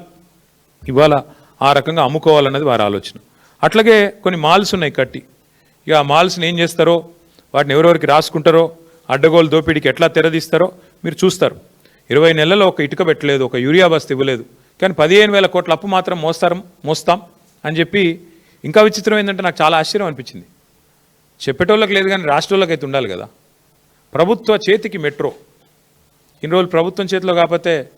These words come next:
యా-, ఎవరి చేతిలో ఉంది మెట్రో? కొద్ది రాసేటప్పుడు చూసుకొని, ఆలోచించుకొని రాయాలి కదా. పీపీపీ అంటే ఏంటి? పబ్లిక్ ప్రైవేట్ పార్ట్నర్‌షిప్.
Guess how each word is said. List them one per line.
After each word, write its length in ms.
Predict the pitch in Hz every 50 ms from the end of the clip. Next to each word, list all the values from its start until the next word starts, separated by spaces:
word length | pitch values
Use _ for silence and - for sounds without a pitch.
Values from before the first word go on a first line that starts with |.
| _ _ _ _ _ _ _ _ _
యా-, 160 | 127 147 160
ఎవరి 220 | 127 135 147 160 160 -
చేతిలో 240 | 190 185 185 190 185
ఉంది 160 | 190 196 196
మెట్రో? 280 | 190 185 185 196 214 233 - _ _ _ _ _ _ _ _ _ _ _ _ _ _ _ _ _ _ _ _ _ _ _ _ -
కొద్ది 160 | 123 120 -
రాసేటప్పుడు 800 | 101 92 110 151 156 - - 175 175 190 175 208 190 - - 170
చూసుకొని, 320 | 175 - - - 202 185
ఆలోచించుకొని 500 | 139 131 147 160 - 190 - - 190 156
రాయాలి 200 | 143 135 123 113
కదా. 200 | 98 101 110 117 - _ _ _ _ _ _ -
పీపీపీ 420 | 170 208 185 226 226 220 220 214
అంటే 240 | 202 190 165 185 180
ఏంటి? 120 | 185 208
పబ్లిక్ 420 | - - 151 143 147 175 208 - -
ప్రైవేట్ 340 | 143 139 143 170 175 - -
పార్ట్నర్‌షిప్. 440 | 127 123 - 127 110 - - -